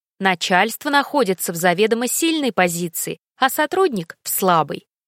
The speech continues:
Поэтому, когда вы будете оценивать силу высказанной критики, мысленно умножайте критику начальства на пятьдесят, а оправдание сотрудника на эти же пятьдесят делите. Такого рода конфликты нельзя рассматривать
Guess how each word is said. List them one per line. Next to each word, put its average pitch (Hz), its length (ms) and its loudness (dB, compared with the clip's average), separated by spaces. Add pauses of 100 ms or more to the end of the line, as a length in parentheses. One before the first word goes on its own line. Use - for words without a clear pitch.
(160)
Поэтому, 247 460 0
когда 226 240 2
вы 285 100 -4
будете 214 380 -4
оценивать 208 580 -2
силу 190 420 -2
высказанной 190 560 -2
критики, 311 520 -4 (240)
мысленно 226 560 -2
умножайте 208 540 -2
критику 254 440 -6
начальства 269 640 -4
на 254 160 -4
пятьдесят, 196 580 -4 (340)
а 185 120 4
оправдание 180 680 2
сотрудника 190 720 -6 (220)
на 339 180 2
эти 359 260 -2
же 247 140 -2
пятьдесят 185 680 -2
делите. 165 640 -4 (500)
Такого 359 340 2
рода 330 180 0
конфликты 285 560 -2
нельзя 254 340 0
рассматривать 254 720 -2